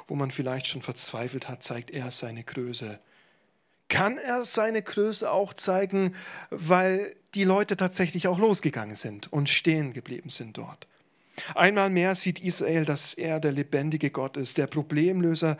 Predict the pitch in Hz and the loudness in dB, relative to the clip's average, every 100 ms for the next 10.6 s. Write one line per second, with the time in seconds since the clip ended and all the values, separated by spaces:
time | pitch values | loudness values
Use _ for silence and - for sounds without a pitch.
0 | - - - 147 135 165 175 147 139 127 | -6 -8 0 2 2 2 2 0 -4 -4
1 | 139 139 127 147 156 170 - 160 139 127 | -2 -2 -2 2 2 2 -2 -6 -6 -6
2 | - 131 123 135 - _ _ _ _ _ | -10 -14 -16 -20 -20 _ _ _ _ _
3 | _ _ - - 139 - 147 170 156 185 | _ _ -18 -8 -2 0 2 4 6 6
4 | 214 190 202 208 220 202 _ _ _ - | 4 4 4 2 -4 -10 _ _ _ -20
5 | - - 160 175 165 165 175 156 151 175 | -18 2 4 4 4 2 2 0 4 4
6 | 165 165 - 208 214 202 185 175 - - | 6 4 2 0 4 6 6 6 -4 -10
7 | - 156 180 196 - - 160 170 165 170 | 2 4 4 2 -2 -4 0 0 0 -2
8 | 160 160 147 143 - - 180 202 220 - | -2 -2 -4 -4 -10 4 6 6 4 2
9 | 180 175 165 160 170 170 151 147 139 - | 4 4 6 6 4 2 2 2 0 0
10 | 147 - 127 120 120 | -4 -2 -4 -4 -8